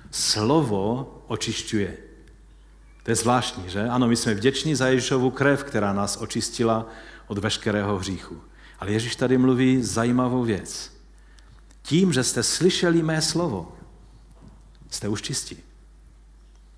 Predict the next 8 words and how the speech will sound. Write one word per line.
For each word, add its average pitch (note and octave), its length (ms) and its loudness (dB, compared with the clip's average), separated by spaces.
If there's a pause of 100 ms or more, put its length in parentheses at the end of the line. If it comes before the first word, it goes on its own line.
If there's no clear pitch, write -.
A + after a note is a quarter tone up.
(760)
To A#2 100 0
by A2+ 80 2
chtělo A2+ 360 4
hodně A#2 380 2 (360)
dlouho A#2+ 340 4
o A#2 60 0
tom B2 160 0
mluvit. B2 460 0